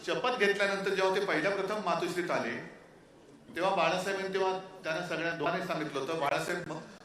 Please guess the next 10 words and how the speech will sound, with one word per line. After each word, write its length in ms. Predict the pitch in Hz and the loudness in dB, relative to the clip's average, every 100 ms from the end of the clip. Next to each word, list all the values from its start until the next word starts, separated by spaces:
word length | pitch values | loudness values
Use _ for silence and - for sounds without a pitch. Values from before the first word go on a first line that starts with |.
| - | -12
अ, 100 | 135 | -6
जोशींना 360 | 135 147 151 175 | -4 -2 -2 -2
पंत 400 | 180 190 190 180 | -2 -2 0 0
म्हणायचे 460 | 131 107 - 87 82 - - - - - - - - - - - - - | -2 -4 -8 -12 -12 -18 -20 -18 -14 -14 -14 -18 -20 -20 -20 -20 -20 -12
आणि 160 | 127 165 | -4 -2
गोपीनाथजींना 680 | 160 160 185 196 190 190 190 | 0 0 2 2 0 0 0
ते 260 | 190 196 202 | 4 2 4
अरे 280 | 185 202 | 4 6
तुरे 160 | 190 170 | 8 6
म्हणायचे. 440 | 120 101 - - | 4 -2 -6 -12